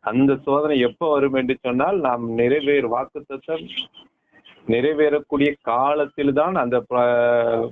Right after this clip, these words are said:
போராட்டங்கள் வரும் என்பதையும் ஆண்டவர் கற்றுக் கொடுத்தார். மீண்டுமாக இரண்டாவது ஒரு காரியத்தை ஆண்டவர் நம்முடைய வாழ்க்கையில கற்றுக் கொடுக்கிற மிக முக்கியமான ஒரு காரியம் என்னன்னு சொன்னால்,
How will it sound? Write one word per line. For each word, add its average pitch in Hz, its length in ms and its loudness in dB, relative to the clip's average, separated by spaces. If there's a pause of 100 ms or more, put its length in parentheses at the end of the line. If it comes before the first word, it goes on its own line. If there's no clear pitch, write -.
(100)
போராட்டங்கள் 123 600 -2
வரும் 117 400 0 (1300)
என்பதையும் 127 580 0
ஆண்டவர் 120 400 0
கற்றுக் 107 300 -2
கொடுத்தார். 101 440 0 (1200)
மீண்டுமாக 135 760 0 (2750)
இரண்டாவது 160 420 0
ஒரு 131 180 -2
காரியத்தை 127 520 0
ஆண்டவர் 113 280 0
நம்முடைய 113 280 0
வாழ்க்கையில 113 360 0
கற்றுக் 110 260 -4
கொடுக்கிற 113 320 0
மிக 107 160 0
முக்கியமான 117 500 -2
ஒரு 104 140 -2
காரியம் 101 400 -4
என்னன்னு 95 280 -6
சொன்னால், 101 360 -4